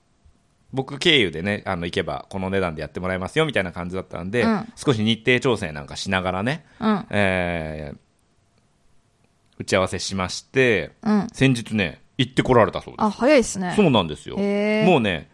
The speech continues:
Speaker 1: その連絡が来た次の日に行かれたんです。
Speaker 2: うーん。
Speaker 1: そう、確か。
Speaker 2: あ、でも予定があったんだね。
Speaker 1: そうそう、あのー、じゃあ聞いてみますねって言って、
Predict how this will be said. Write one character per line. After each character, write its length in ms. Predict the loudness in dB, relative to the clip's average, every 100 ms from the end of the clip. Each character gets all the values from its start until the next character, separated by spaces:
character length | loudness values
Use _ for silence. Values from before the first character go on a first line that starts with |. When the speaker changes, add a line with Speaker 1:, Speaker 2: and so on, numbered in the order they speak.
| _ _ _
Speaker 1:
そ 160 | -4
の 160 | 0 4
連 240 | 4 2
絡 240 | 0 0 2
が 140 | 2
来 120 | 0
た 340 | -2 -2 -2 -4 _
次 340 | -6 -2 2 4
の 100 | 2
日 80 |
に 120 | -2 -8
行 40 |
か 60 | -12
れ 40 |
た 80 | -14
ん 40 |
で 60 | -14
す。 60 | -4
Speaker 2:
う 40 |
ー 760 | 0 2 2 2 0 -2 -2 -6
ん。 80 | -10 _
Speaker 1:
そ 320 | 0 0 0
う、 20 | -4
確 260 | -4 -4
か。 180 | -6 -8 -2
Speaker 2:
あ、 80 |
で 80 | 0
も 180 | 2 0
予 140 | 0 0
定 180 | 0
が 120 | 2 0
あ 40 |
っ 80 | 0
た 100 | -6
ん 40 |
だ 100 | -8
ね。 240 | -4 -4 -4 _ _ _
Speaker 1:
そ 180 | 4 6
う 20 |
そ 160 | 6 4
う、 20 |
あ 120 | 4 4
の 380 | 4 2 2
ー、 40 | 2
じ 80 | 2
ゃ 40 |
あ 20 |
聞 120 | 0
い 40 | 0
て 80 | 0
み 80 |
ま 120 | 0 0
す 120 | 0
ね 200 | -2 -2
っ 20 |
て 60 | -4
言 80 | -12
っ 20 |
て、 560 | -14 0 4 4 2